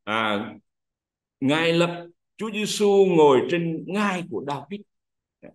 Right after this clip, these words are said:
trên ngai của David. Thời lúc bây giờ thì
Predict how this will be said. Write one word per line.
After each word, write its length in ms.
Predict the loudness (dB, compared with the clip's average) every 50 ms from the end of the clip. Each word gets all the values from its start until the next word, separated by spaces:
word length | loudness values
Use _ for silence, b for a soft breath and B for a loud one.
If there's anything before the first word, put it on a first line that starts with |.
| _ -12
trên 220 | -10 -10 -8 -8
ngai 220 | -8 -8 -8 -10 -12 -14
của 80 | -14 -14
David. 280 | -14 -14 -14 -16 -20 -20 _ _ _ _ _ _ _ _ _ _ _ _ _ _ _ _ _ _ _ _ _ _ _ _ _ _ _ _
Thời 140 | 0 2 2
lúc 140 | 4 4 2 2 0
bây 140 | 0 4
giờ 80 | 4 4 4 4 4
thì 380 | 4 4 4 4 4 2 2